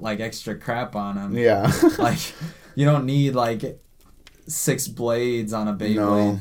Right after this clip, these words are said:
Speaker 1: to
Speaker 2: No.
Speaker 1: wreak havoc.
Speaker 2: Yeah, well, 'cause then they had the, they had, like, these bigger plasticky ones that were, like, remote control somehow.
Speaker 1: Oh,
Speaker 2: But they didn't
Speaker 1: interesting.
Speaker 2: work very well, especially
Speaker 1: Yeah.
Speaker 2: if you, like, tried to,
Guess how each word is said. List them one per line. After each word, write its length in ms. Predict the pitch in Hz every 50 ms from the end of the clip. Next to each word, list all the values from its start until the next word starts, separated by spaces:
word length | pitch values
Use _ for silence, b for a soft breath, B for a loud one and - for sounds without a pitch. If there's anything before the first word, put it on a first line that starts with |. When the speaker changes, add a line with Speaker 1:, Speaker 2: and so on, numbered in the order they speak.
| 98 -
Speaker 1:
to 280 | - 107 101 98 98 95 98
Speaker 2:
No. 460 | 101 101 104 101 101 101 104 101 101 - - - - _ _ _ _ -
Speaker 1:
wreak 340 | - 113 113 117 113 104 -
havoc. 580 | - - 110 107 113 110 107 110 107 107 - - - - - _ _ _ _ _ - _ _ _ _ _ - _ -
Speaker 2:
Yeah, 320 | 127 127 131 131 135 135
well, 300 | 131 135 143 131 - - -
'cause 180 | - - 156 143
then 280 | 151 165 170 170 156 - - -
they 180 | - 147 135 139
had 460 | 139 135 160 175 190 190 175 147 131 - - - - -
the, 640 | - 127 117 110 113 117 110 107 104 104 101 98 - -
they 80 | - 131
had, 180 | 147 165 170
like, 140 | 156 151 143
these 180 | 135 113 104 101
bigger 640 | - - - 123 117 117 110 104 98 98 98 - - _ _ _ _ _ - -
plasticky 640 | - 123 113 113 131 - - 160 - - - 120 117
ones 340 | 123 127 127 127 135 131 -
that 220 | 107 98 - - - -
were, 80 | 117 104
like, 200 | 101 101 - -
remote 280 | 95 104 113 110 -
control 420 | - 127 110 - - 104 107 117 135
somehow. 600 | - - 151 151 156 165 151 147 147 151 156 156 - - -
Speaker 1:
Oh, 580 | - 120 135 143 147 139 123 113 110 104 101 98 110
Speaker 2:
But 140 | 117 110 110
they 60 | 123 135
didn't 180 | 147 165 160 143
Speaker 1:
interesting. 60 | 127
Speaker 2:
work 200 | 123 131 123 110
very 280 | 110 98 101 104 98 95
well, 240 | 90 90 80 60 -
especially 480 | - - - - 147 151 151 - 160
Speaker 1:
Yeah. 40 | 147 143
Speaker 2:
if 40 |
you, 80 | 131 117
like, 120 | 110 107
tried 260 | - - 123 110 110 101
to, 100 | 95